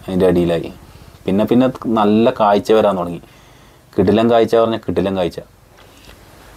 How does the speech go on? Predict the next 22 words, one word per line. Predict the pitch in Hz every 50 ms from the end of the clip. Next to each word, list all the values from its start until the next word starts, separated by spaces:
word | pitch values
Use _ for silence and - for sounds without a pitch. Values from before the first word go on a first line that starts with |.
| - - - -
അങ്ങനെ | 107 113 131 135 139 135
നമ്മ | 131 135 135 131 - - _ _ _ -
അതെല്ലാം | 101 113 117 123 120 117
കഴിഞ്ഞ് | 113 113 110 110 110 107 - _ _ _ _ _ _ _ _ _ - - _ - - 87 90
വേറൊരു | 98 101 104 113 113 110 113 113
സ്ഥലത്തെത്തി. | 113 95 82 - - 80 - - 80 - - - - - - - _ - - 101
അപ്പോഴത്തേക്ക് | 92 - 113 107 107 110 110 110 98
വെയിൽ | 98 95 92 92 92 95 95 90
വന്നു, | 80 82 90 - - - - - _ _ _ _ _ _ _ _ _ _ _ - - - - - - - - - - - - - - - - - - 95
വെയിൽ | 95 98 104 110 113 127 123
വന്നു. | 117 107 104 110 110 - - - - - _
പിന്നെ | - 92 98 104 123 131 123 90 110 117
ഒന്നും | 120 120 131 127 -
പറയണ്ട, | 104 98 101 104 101 92 95 - -
കാഴ്ച | 98 95 95 92 - 110
തന്നെ | 110 113 113 107
മാറാൻ | 95 92 92 92 95 95 92
തുടങ്ങി. | 87 85 82 82 - - - - - - - - - - - - - - - -
പിന്നെ | - 90 98 107 117
മനസ്സിന് | 113 107 101 - - 110 113
തന്നെ | 117 120 117
ഭയങ്കര | 113 107 104 104 104 110